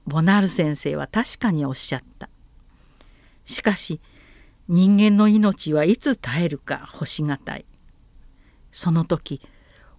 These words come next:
お前はどう境遇に善処できるかしら。宮村には両親はないから、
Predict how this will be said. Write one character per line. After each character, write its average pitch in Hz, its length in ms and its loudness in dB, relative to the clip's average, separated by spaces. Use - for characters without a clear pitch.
お 170 100 0
前 175 240 2
は 175 160 2
ど 285 200 4
う - 60 -2
境 208 260 4
遇 196 240 4
に 190 160 2
善 208 260 2
処 170 140 0
で 147 140 -2
き - 140 -6
る 196 140 -4
か 139 120 -12
し - 200 -10
ら。 - 120 -16
宮 208 260 6
村 220 220 4
に 214 100 4
は 190 120 4
両 254 220 4
親 170 240 0
は 151 100 0
な 165 180 -2
い 165 60 -4
か 151 160 -6
ら、 135 180 -10